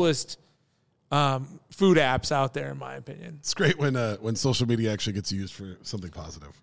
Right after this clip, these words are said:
Speaker 1: I know. I think so too. I, I just hope they can continue to grow it and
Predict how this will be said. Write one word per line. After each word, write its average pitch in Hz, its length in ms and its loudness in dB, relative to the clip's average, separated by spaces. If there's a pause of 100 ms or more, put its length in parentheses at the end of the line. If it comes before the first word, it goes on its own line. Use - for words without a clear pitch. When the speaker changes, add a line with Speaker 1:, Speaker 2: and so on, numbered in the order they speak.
(140)
Speaker 1:
I 196 80 4
know. 208 320 4
I 175 140 2
think 196 180 0
so 190 180 6
too. 175 320 4
I, 165 240 4
I 196 140 4
just 196 200 2
hope 190 200 2
they 170 100 6
can 151 240 0
continue 151 400 -2
to 143 80 4
grow 143 300 6
it 139 180 2
and 131 240 -8